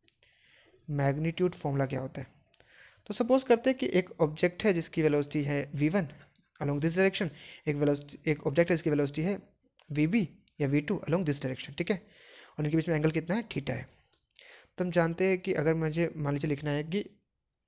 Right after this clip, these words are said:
अ, velocity of one with respect to two, तो इसका मतलब क्या होगा? वी वन माइनस वी टू। ये तो देखिए हमें पहले पता चल गया। तो वी वन कैसा है? इस डायरेक्शन में, और वी टू कैसा है? माइनस में है। तो माइनस में करने के लिए क्या होगा? इस तरफ, इसके along मान लीजिए अगर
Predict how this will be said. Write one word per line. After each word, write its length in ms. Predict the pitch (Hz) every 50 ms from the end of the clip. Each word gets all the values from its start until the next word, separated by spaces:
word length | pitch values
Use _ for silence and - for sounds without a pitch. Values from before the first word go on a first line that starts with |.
| _ - - -
अ, 120 | 156 139 135
velocity 340 | 139 143 143 143 143 - 180
of 120 | 180 147
one 200 | 156 190 214 185
with 120 | 151 147
respect 360 | 143 143 139 - - 135 - -
to 80 | 160 143
two, 160 | 143 139 120 - - _ _ _ _ _ - - - - - - - - - _ _ _ -
तो 100 | 151 147
इसका 180 | 139 - -
मतलब 140 | 170 165 170
क्या 100 | 165 160
होगा? 120 | 143 135 131
वी 180 | 131 143 147
वन 220 | 147 170 214 262 294 285 - - _ _ _ _ _ - 190
माइनस 380 | 143 139 135 143 165 170 - 147
वी 80 | 135
टू। 100 | - 135
ये 140 | 135 147 156
तो 120 | 156 180
देखिए 240 | 165 175 170 - 190
हमें 140 | 175 180 175
पहले 200 | - 135 139 156
पता 200 | 151 147 139 143
चल 120 | 135 139
गया। 160 | 139 131 139 143 - - - - _ - - - - _ _ -
तो 60 | 151
वी 180 | 139 156 165
वन 160 | 165 180 185 180
कैसा 240 | 170 143 127 -
है? 60 | 131 135
इस 220 | - - 156 160
डायरेक्शन 280 | 170 165 165 - - 165
में, 200 | 160 160 165 -
और 140 | - 151
वी 140 | 143 147 156
टू 120 | 151 - 170
कैसा 200 | 156 143 - 135
है? 60 | 131
माइनस 320 | 131 135 147 160 151 - -
में 80 | 160 160
है। 60 | 156
तो 120 | - 156
माइनस 240 | 143 139 147 147 -
में 100 | 165 160
करने 180 | - 151 151 147
के 60 | 156
लिए 80 | 156
क्या 100 | 156 156
होगा? 260 | 143 139 131 135 135 - - - - - - _ -
इस 140 | 160 135 -
तरफ, 220 | 170 165 160 - -
इसके 240 | 165 151 - - 175
along 180 | 165 165 165 160
मान 100 | 156 151
लीजिए 160 | 151 160 160
अगर 140 | 160 170